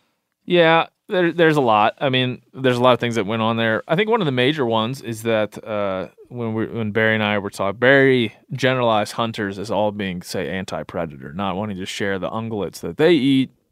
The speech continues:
with predators like grizzly bears and wolves and things like that. Now,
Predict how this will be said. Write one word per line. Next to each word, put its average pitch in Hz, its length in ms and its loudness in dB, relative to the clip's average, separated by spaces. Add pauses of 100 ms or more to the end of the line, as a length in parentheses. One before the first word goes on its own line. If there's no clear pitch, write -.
(160)
with 104 240 -8
predators 92 540 -2
like 78 240 -10
grizzly 82 260 -12
bears 80 360 -16
and 78 100 -18
wolves 80 320 -16
and 90 100 -20
things 78 200 -20
like - 160 -20
that. - 180 -12 (480)
Now, 117 300 -2